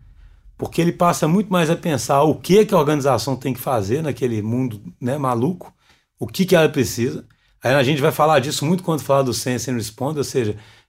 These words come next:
ele passa a pensar muito mais nas intenções estratégicas, o que que a organização deve fazer, mas ele começa a acreditar piamente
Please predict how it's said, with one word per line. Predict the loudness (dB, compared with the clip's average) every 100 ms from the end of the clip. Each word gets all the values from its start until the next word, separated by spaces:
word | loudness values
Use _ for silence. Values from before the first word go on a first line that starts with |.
| -6
ele | -4
passa | 0 0 0
a | -2
pensar | -2 0 0
muito | 0 -2 -2
mais | 0 0
nas | 0 -2
intenções | -4 -4 -4 -2 2 2
estratégicas, | 0 -2 -2 -2 0 2 0 -4 -10
o | -8
que | -8
que | -4
a | -2
organização | -2 -2 -4 -4 -4
deve | -6 -6
fazer, | -4 -2 -2 -4 -8 -20 -20 _ _ _
mas | 0
ele | 2 4
começa | 4 4 2
a |
acreditar | 2 0 0 -2 -2
piamente | 2 2 2 2 0 -4 -14